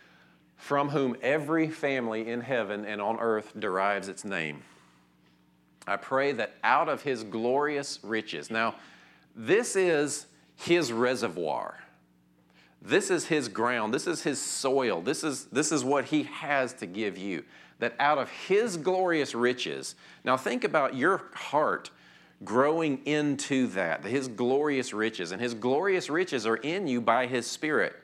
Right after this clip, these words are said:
because Christ is in you. You have access to his glorious riches. You know, I don't mean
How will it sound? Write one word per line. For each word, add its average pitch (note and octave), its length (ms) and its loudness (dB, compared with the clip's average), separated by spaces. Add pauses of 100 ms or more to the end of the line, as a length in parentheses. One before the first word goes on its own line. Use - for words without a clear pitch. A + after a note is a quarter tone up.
(240)
because A2 260 -2
Christ D3 540 0
is F#2 140 -8
in E2+ 220 -6
you. D#2 140 -10 (300)
You E3+ 240 2
have D#3+ 260 0 (100)
access B2 640 0
to E3+ 320 0
his G#2+ 260 -4
glorious F#2 580 -6
riches. A2+ 520 -12 (1600)
You - 80 -12
know, F#2 100 -4
I F#2+ 80 2
don't A2+ 200 0
mean G#2 380 -6